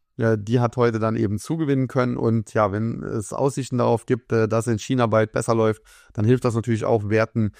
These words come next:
mit, äh, China-Fokus. Und da gehört Carl Zeiss Meditech dazu und deswegen heute ein Plus von eins Komma zwei Prozent. War jetzt nicht der Burner, aber immerhin, äh, ein Plus. Dann, äh, CompuGroup Medical, da muss man ein bisschen ausholen. Da gibt's ja das Übernahmeangebot.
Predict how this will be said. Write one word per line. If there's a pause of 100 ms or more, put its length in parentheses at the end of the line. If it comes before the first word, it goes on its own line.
(220)
mit,
äh,
China-Fokus.
Und
da
gehört
Carl
Zeiss
Meditech
dazu
und
deswegen
heute
ein
Plus
von
eins
Komma
zwei
Prozent. (340)
War
jetzt
nicht
der
Burner,
aber
immerhin, (320)
äh,
ein
Plus.
Dann,
äh,
CompuGroup
Medical,
da
muss
man
ein
bisschen
ausholen.
Da
gibt's
ja
das
Übernahmeangebot.